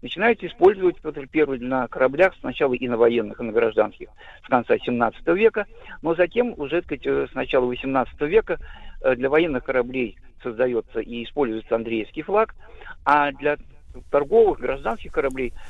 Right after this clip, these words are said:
используется белый, синий, красный, полосатый флаг. И по традиции международной флажной, то есть флаги торгового флота, они воспринимаются как флаги того государства, к которого,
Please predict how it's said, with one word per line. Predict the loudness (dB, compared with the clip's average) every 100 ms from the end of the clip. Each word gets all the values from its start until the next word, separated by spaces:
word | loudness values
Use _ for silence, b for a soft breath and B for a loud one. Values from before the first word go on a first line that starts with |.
| B
используется | -4 0 0 -2
белый, | -4 -4 -4
синий, | -6 -4
красный, | -4 -4 -2
полосатый | 2 2 2 0 -2
флаг. | -2 -2 -4 -16 -18 B B B
И | -6
по | -4 0
традиции | 2 0 0 -8
международной | -8 -2 2 2 2 -2
флажной, | 0 4 4 2 -6 -8 B B
то | -6
есть | -2
флаги | 2 2 2
торгового | -2 -2 -4 -6
флота, | 0 0 0 -4 B B
они | -2 0
воспринимаются | -2 -4 -4 -2 -2 -4 -4
как | -4
флаги | 0 0 0
того | 0 0
государства, | 0 -4 2 2 2 -2
к |
которого, | -2 0 -2 -2